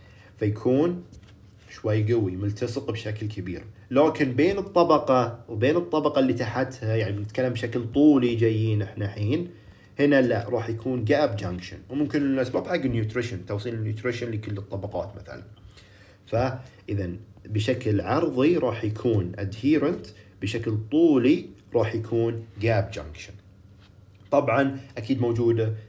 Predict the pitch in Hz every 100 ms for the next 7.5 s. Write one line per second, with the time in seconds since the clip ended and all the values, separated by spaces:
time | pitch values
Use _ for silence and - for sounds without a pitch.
0 | - 95 95 95 - 107 135 139 131 127
1 | 131 120 117 120 - - - - 90 107
2 | 117 120 117 117 113 117 117 117 113 -
3 | - - 95 98 110 117 117 110 117 117
4 | 113 117 117 110 120 113 107 117 110 113
5 | 113 110 107 117 117 117 113 110 104 -
6 | - - 117 110 107 113 104 - 110 98
7 | 95 110 117 117